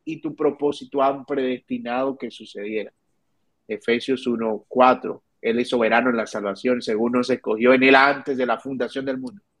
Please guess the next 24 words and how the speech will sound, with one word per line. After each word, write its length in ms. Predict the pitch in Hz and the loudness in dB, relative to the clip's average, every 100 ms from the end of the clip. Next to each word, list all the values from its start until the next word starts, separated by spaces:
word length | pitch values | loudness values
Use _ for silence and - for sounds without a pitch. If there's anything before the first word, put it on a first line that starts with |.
| _ _ _ _ _ | _ _ _ _ _
para 200 | 107 107 | -8 -6
que 120 | 110 | -6
fuéramos 420 | 110 120 123 117 | -4 -2 -4 -6
santos 400 | 117 113 117 117 | -4 -4 -6 -10
y 60 | 110 | -10
sin 180 | 107 98 | -8 -4
mancha 400 | 104 107 113 - | -4 -4 -10 -6
delante 380 | 101 98 98 107 | -2 -2 -2 0
de 160 | 101 | 2
él 80 | 98 | 0
en 180 | 113 101 | -2 -4
amor". 340 | 95 98 92 - _ - - | -2 -2 -4 -8 _ -20 -8
Y 100 | - | -4
creo 180 | 101 139 | 4 8
que 60 | 175 | 10
he 60 | |
leído 240 | 170 156 147 | 10 10 8
más 180 | 139 143 | 8 4
pasajes 480 | 147 139 139 139 | 2 4 4 4
aquí 300 | 127 - 123 | -2 -4 -4
que 240 | 120 123 113 | -2 -2 -2
en 80 | 110 | 0
otras 400 | 123 120 123 - | -2 0 -2 -4
ocasiones. 560 | 110 101 - 113 110 | -10 -10 -6 -6 -6